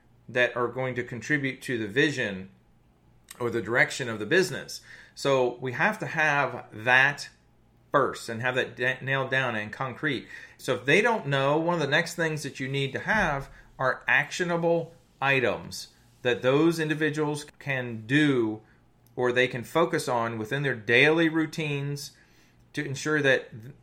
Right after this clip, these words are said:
their role, their responsibilities are furthering this business down the road towards the destination, the vision, the direction of this business or practice. So two very, very important things,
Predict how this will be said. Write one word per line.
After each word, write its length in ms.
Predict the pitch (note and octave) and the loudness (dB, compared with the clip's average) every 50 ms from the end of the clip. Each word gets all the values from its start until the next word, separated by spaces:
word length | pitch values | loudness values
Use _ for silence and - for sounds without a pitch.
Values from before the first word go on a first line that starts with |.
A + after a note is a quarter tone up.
| _ _ _ _ - - | _ _ _ _ -18 -10
their 240 | A2+ A#2 C3 D#3+ F#3 | -2 4 4 4 6
role, 560 | F3+ E3+ D3+ C#3+ C#3 C3+ C3 C3+ C3+ - _ _ _ _ | 6 6 6 6 4 2 0 -2 -6 -10 _ _ _ _
their 160 | - A#2 C3+ D#3 | 0 0 2 2
responsibilities 920 | E3 D3+ - - D#3 D3 C#3+ C#3 D3 D3 D3 C#3 B2+ B2 A#2 A#2 A2+ - - - | 0 -2 0 0 0 0 0 0 -2 0 2 2 2 2 2 0 0 -4 -6 -4
are 140 | A#2 A#2 | -4 -4
furthering 920 | A2+ - - D#3 D#3+ E3+ E3+ D#3+ D3+ C#3+ C3+ C3 B2+ A#2+ A#2+ A#2+ A#2+ A#2 | -4 -2 0 2 4 4 4 2 2 0 0 0 0 0 -2 -4 -6 -4
this 220 | - B2 B2 - - | -2 -2 -2 -2 -6
business 540 | - A#2+ C#3+ D#3 D#3 D3 C#3+ B2+ B2 A#2+ A2+ | -2 0 2 2 2 0 -4 -4 -4 -2 0
down 260 | B2 A#2+ A#2+ A#2+ A#2 | 0 0 0 0 -2
the 60 | A2 | -2
road 500 | A2 D3 G3 F#3 D3 B2+ B2 A#2+ A#2 A#2 - - - - _ - | 0 2 4 6 6 6 4 2 0 -2 -10 -18 -20 -20 _ -10
towards 420 | - - E3 D#3 D3+ C#3 C3 B2+ | -2 2 2 2 2 0 -4 -2
the 120 | C#3 C#3 C#3 | -2 0 0
destination, 920 | C3+ C3+ C3 C3+ C3+ - C#3 B2+ B2+ B2+ B2+ C3 B2+ - - B2+ B2 B2+ | 4 2 2 2 2 -2 -4 -2 0 2 0 0 0 -4 -6 -6 -4 -4
the 80 | B2 A2+ | -6 -4
vision, 640 | G#2+ B2 C3+ C#3 C3+ B2 C3 C3 B2+ B2 A#2+ A#2 A2+ - _ _ _ _ - | 0 2 2 2 2 2 -2 -4 -4 -4 -6 -10 -12 -16 _ _ _ _ -4
the 100 | A#2+ A#2 | -4 -2
direction 800 | A2+ A#2 A#2 C3 C#3+ D#3 D3+ - - - A#2+ A2 G#2 A2 B2 - _ _ _ _ _ _ _ _ _ _ - | -2 0 2 4 4 4 4 0 -6 -4 -4 -4 -4 -6 -10 -14 _ _ _ _ _ _ _ _ _ _ -2
of 200 | A2 G#2+ G2 G2 | -2 -2 -2 0
this 380 | A2+ G#2+ G#2 G2+ - - - - _ _ _ _ - | -2 -2 -2 -2 -6 -10 -14 -16 _ _ _ _ -2
business 400 | A#2+ C3+ B2+ B2 A#2 B2 A#2+ A2+ | 2 2 4 4 2 -2 -4 -4
or 100 | A2 G2+ | -4 -4
practice. 640 | G2 - G3+ G#3+ F3 - - - - - - - - - - - - - - - - - - - _ | 2 6 6 6 6 4 0 -10 -10 -10 -10 -14 -14 -18 -20 -20 -20 -20 -20 -20 -20 -20 -20 -20 _
So 500 | - - D3+ D3 C#3+ C3+ C3 B2+ B2 - - _ _ - _ - - _ - | -6 0 2 4 4 4 2 0 -2 -6 -16 _ _ -20 _ -20 -20 _ -10
two 240 | - G3+ A3 B3+ A3+ | -2 -2 0 0 2
very, 260 | F#3+ F3+ E3 D#3 D3 | 4 4 6 6 6
very 220 | C3+ C#3 C3 B2+ A#2+ | 6 6 4 4 2
important 360 | A2 - C#3 C3 B2+ B2 A#2+ | 0 0 0 0 0 -2 -2
things, 480 | C3 B2+ B2 B2 B2 B2 A2+ - - | -2 -2 -2 -2 -2 -6 -8 -12 -14